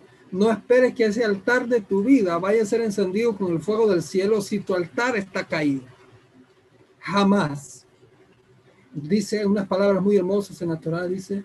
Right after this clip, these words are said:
"El fuego del altar no se puede apagar. Tiene que permanecer encendido". Pero para que eso pase, depende de ti cada día, cada día levantarte y poner leña en ese altar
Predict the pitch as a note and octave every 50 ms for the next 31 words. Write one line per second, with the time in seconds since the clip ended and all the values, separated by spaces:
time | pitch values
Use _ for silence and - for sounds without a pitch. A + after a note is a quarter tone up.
0 | - _ _ _ - D#3+ E3 E3 D3+ D3+ - F3+ F#3+ G#3 G3+ A3 G#3+ G3+ G3 F#3+
1 | F#3 F3+ E3 D#3+ - F#3+ G3+ G3+ F#3+ F3+ F3+ F3+ F#3 G3+ A#3 A#3 A3 G3+ - G3
2 | F#3+ - - F#3 F#3 G3+ G#3+ A3 G3 G3 - G#3+ G3 E3+ D3 C#3+ C#3+ C3+ - _
3 | _ _ _ _ _ _ _ _ _ _ _ _ B2+ - - _ _ _ _ _
4 | _ _ _ _ _ - - - _ _ - F#3+ G3+ A3 G#3+ A3+ A3 G#3 B3+ A3
5 | G3 G#3+ G#3 G3 F#3+ F#3 F3+ F3 E3 D#3+ G3 G3 G3+ G#3+ G#3 G3 - G3+ F#3 E3+
6 | D#3+ E3 E3 D#3+ D#3 D3 C#3 - - _ - _ _ _ - D#3 D#3+ E3 D#3+ E3
7 | D#3 D#3 D#3 D#3+ - F3 F#3+ G3 F#3+ F#3+ E3 - F#3+ A3 C4 - - A#3 E3 -
8 | - _ - - - - F#3+ E3 E3 D#3+ - F#3 F#3+ G3+ A3 A3+ A#3 A3+ A3+ G3+
9 | - A3 G#3 G3 F3 - - - G3 G3 G#3+ A3+ A#3 A3+ G3+ A3 G#3 F3 D3+ C#3
10 | C3 - _ _ _ _ _ _ _ _ _ _ _ _ _ - F3+ F3 G3 G#3
11 | G#3+ G#3+ G#3 G#3 F3 D#3+ D#3 D#3 E3+ F3 E3+ E3+ E3 D#3 D#3+ - G#3 G#3 F#3+ -
12 | G3 E3 - F#3 F3 F3 F#3+ G3+ F#3 F3 F#3 F#3 A#3+ C#4 B3+ G#3+ G3 F3 E3 E3+
13 | F3 F3 D3 - F#3 D#3 D3+ - - D#3+ C#3+ C#3